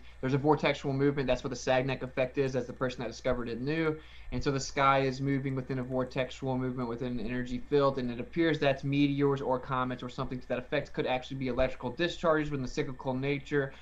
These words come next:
of the perpetual energy that is actually the electromagnetic field over top of the Earth,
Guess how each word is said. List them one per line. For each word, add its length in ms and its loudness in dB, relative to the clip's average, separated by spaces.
of 80 -2
the 80 2
perpetual 540 0
energy 400 0
that 280 2
is 280 -2
actually 480 -4
the 160 -6
electromagnetic 580 -6
field 280 -4
over 180 -4
top 240 -4
of 40 -14
the 140 -4
Earth, 220 2